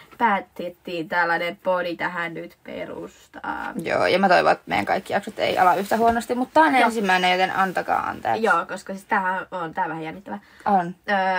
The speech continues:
Speaker 2: Kyllä me paljon puhutaan, mutta ei ikinä tällä tässä niinku äänitetään.
Speaker 1: Ei. Et pitäisi joskus varmaan vaan laittaa toi mikki päälle ja sit
Speaker 2: Joo.
Speaker 1: riippuu.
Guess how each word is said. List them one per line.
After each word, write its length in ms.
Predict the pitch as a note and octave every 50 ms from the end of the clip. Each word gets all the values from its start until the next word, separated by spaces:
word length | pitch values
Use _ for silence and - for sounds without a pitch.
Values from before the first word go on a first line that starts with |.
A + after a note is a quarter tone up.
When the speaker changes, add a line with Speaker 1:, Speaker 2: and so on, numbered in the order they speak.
| F3 F3 _ _
Speaker 2:
Kyllä 140 | - A#3+ B3
me 20 |
paljon 340 | A#3+ D#4+ D#4 A3+ G3+ G3 G3+
puhutaan, 360 | - A3 G3+ G3+ - E3+ E3+
mutta 140 | F3+ F#3+ G3+
ei 120 | G#3 G#3+ A3
ikinä 180 | G#3 F3+ E3+
tällä 220 | E3 F3 E3+ E3+ E3+
tässä 180 | F3 F3 -
niinku 160 | F#3 F3 F#3
äänitetään. 680 | F3 E3+ D#3+ D#3+ - - - - - - - - A3 G#3+ - _ _ -
Speaker 1:
Ei. 240 | G3 F3+ F3+ F#3 G3+ - -
Et 120 | G3+ G#3
pitäisi 240 | A#3 A3+ A#3 A#3 B3
joskus 200 | A#3+ A3 - G#3
varmaan 160 | G3 F#3+ G3 G3
vaan 80 | G3+ A#3+
laittaa 260 | - D4+ - - -
toi 140 | - - -
mikki 220 | E3 - - -
päälle 240 | - - - - -
ja 60 | -
sit 80 | G#3+ G3+
Speaker 2:
Joo. 200 | G3+ F#3+ D#3+ E3+
Speaker 1:
riippuu. 320 | E3+ F#3+ - _ - A3